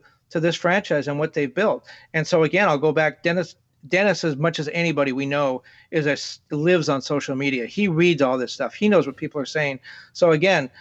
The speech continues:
um, if he conti-, if he's continuing to negotiate, um, either he is a, a, a, a, a guy you don't wanna play twenty-one with because he's a big gambler, or he knows, uh, that, uh, it's a safe bet.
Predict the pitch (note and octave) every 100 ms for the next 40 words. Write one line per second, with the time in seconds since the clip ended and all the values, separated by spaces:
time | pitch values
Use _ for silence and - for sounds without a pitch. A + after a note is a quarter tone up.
0 | - _ D#3 C#3+ D3 D#3 - F#3+ G#3+ -
1 | G#3+ A3 F3+ E3 F#3+ - F#3+ E3 F3+ F#3
2 | F3+ F3 E3 F#3+ - D3 C3+ - _ _
3 | _ - D3 D3 C#3 - _ _ _ -
4 | D#3+ D#3 C#3+ - F3 E3 C#3 C#3+ C3+ C3
5 | C3+ D3 C3+ C3 E3 C#3 - D3 B2+ C3
6 | - D#3+ D3 D#3 E3+ E3 E3+ E3+ D#3+ -
7 | E3 D#3+ F3 E3+ E3 F#3 E3 C3+ - C3+
8 | C#3+ C3 C#3 D3+ C#3+ D#3 F3+ C#3 B2 -
9 | C#3 C#3 D3+ D3+ D3 B2+ - - - _
10 | C#3 C3 B2+ - D#3 C#3+ C3+ _ _ C#3+
11 | C3 - D3 D#3 - C#3+ - B2+ A2